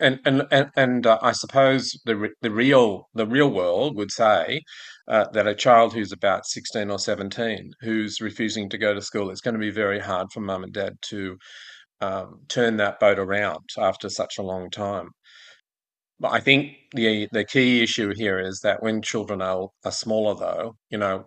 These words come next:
primary school kids and certainly early secondary school kids, we need to give them the message that school is really important,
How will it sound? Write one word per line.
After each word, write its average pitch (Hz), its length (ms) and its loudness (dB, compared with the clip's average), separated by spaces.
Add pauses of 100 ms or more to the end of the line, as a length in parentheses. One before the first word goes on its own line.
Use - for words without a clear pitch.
primary 110 360 2
school 101 300 -8
kids 95 460 -8
and 95 220 -8
certainly 98 520 -8
early 110 300 -6
secondary 110 440 -6
school 101 300 -8
kids, 92 380 -14 (520)
we 110 140 -4
need 113 360 0
to 120 120 -6
give 107 220 -4
them 104 180 -8
the 101 60 -6
message 101 500 -6
that - 160 -10
school 104 340 -6
is 98 160 -10
really 104 280 -6
important, 98 540 -10